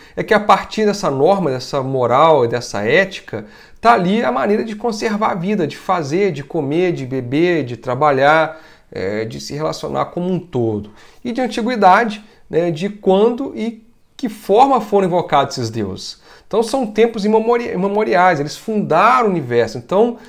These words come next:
é tão antigo e tão enraizado, né, que aquilo já é algo que constitui a essência desses povos. Então, dito isso, os Tlamantinimi passam ao quinto momento, né, das conclusões.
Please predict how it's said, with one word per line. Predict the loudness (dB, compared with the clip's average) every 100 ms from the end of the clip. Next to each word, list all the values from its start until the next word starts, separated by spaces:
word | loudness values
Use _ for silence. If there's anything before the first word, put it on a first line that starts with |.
| -20 -8
é | -8
tão | -4 0 2 2
antigo | 0 0 0 0
e |
tão | 0 0
enraizado, | 2 0 0 0 2 0 -2 -8 -14 -20 _ -12
né, | -6 -6
que | -4
aquilo | -6 -6 -4
já | -4 0
é | 2 2 0 -6
algo | -6 -6 -6
que | -8
constitui | -8 -8 -10 -4 -2 -2 -4 -12 _ -4
a | -2
essência | 0 -2 0 0 0
desses | -4 -6 -8 -10
povos. | -8 -6 -8 -12 -20 -20 -20 -16 -12
Então, | -2 -2 0
dito | 0 -2 0 -2
isso, | 0 -2 -4
os | -6
Tlamantinimi | -4 0 0 0 -4 -4
passam | -2 0 0 0 -2
ao | -4
quinto | -4 -6 -4
momento, | -2 2 0 -2 -12 -20 -20 -12
né, | -6
das | -4 -2
conclusões. | -2 -2 -2 2 2 2 0 -8